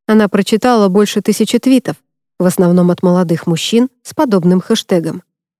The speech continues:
Чаще этим словосочетанием выражали позитивные эмоции, иногда совершенно безобидные. Например, "Я обожаю шоколадное мороженое без гомосятины". Или Мне понравился фильм "Послезавтра"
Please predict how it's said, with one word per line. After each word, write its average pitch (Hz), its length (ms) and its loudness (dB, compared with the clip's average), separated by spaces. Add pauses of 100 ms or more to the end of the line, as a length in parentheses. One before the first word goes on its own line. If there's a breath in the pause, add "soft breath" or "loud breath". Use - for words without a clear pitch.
(400)
Чаще 190 380 0
этим 202 220 0
словосочетанием 220 1000 0
выражали 226 440 2
позитивные 226 720 0
эмоции, 196 540 -2 (200)
иногда 226 480 2
совершенно 208 560 2
безобидные. 202 760 0 (400)
Например, 214 520 2 (340)
"Я 247 220 2
обожаю 220 460 2
шоколадное 208 640 0
мороженое 233 680 2 (340)
без 214 260 2
гомосятины". 202 720 0 (480)
Или 247 200 4
Мне 233 260 4
понравился 269 580 2
фильм 269 220 0
"Послезавтра" 208 720 0